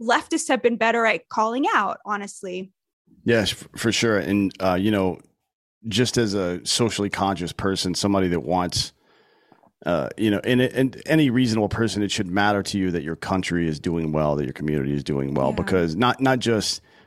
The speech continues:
Speaker 2: because it's good, but also because it's good for you and your family, right? I mean,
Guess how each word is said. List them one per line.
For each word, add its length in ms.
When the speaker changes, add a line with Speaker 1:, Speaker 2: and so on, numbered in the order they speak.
Speaker 2:
because 280
it's 280
good, 480
but 120
also 440
because 320
it's 120
good 160
for 120
you 220
and 80
your 100
family, 400
right? 320
I 40
mean, 300